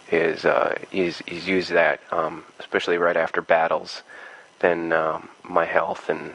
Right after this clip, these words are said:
stuff like that would regenerate. Yeah, like you said, it was, it was slow, but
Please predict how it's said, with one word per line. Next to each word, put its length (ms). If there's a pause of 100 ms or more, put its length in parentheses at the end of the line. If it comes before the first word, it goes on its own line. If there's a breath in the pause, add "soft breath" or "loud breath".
(120)
stuff 300
like 140
that 180
would 220
regenerate. 760
Yeah, 280
like 240
you 80
said, 280
it 100
was, 280 (160)
it 60
was 80
slow, 520
but 280